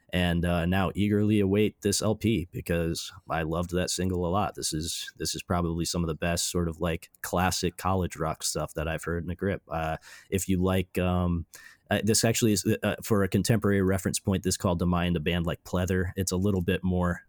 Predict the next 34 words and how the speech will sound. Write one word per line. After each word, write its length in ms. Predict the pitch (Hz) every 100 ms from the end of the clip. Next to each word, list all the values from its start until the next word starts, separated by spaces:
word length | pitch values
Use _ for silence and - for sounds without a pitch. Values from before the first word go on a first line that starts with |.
| -
um, 360 | 90 87 82 -
involved. 600 | 95 85 85 87 85 -
I 40 |
mean, 160 | 82 85
there's, 240 | 85 -
like, 240 | 82 78 - - -
there's 160 | 92 90
more 260 | 95 87 85
layers 400 | 87 87 87 -
here. 320 | 87 85 82
It's, 360 | 85 76 - -
uh, 320 | 87 82 78 - -
a 60 |
little 360 | 87 90 92 90
bit 200 | 87 -
farther 400 | 95 95 92 92
removed 380 | 95 92 92 - - _
than 180 | 92 87 -
from 260 | 98 87 -
punk 400 | - 107 101 104
and, 120 | 87 87
like, 220 | 82 -
twee 360 | - 92 101
stuff 360 | 98 - 107 -
than 140 | 90
Pleather 340 | 87 107 107 110
is, 180 | 110 -
but 160 | 98
it's 120 | 113
still 240 | - 127 113
in 80 | 90
the 60 |
same 260 | - 78 78
world. 260 | 80 82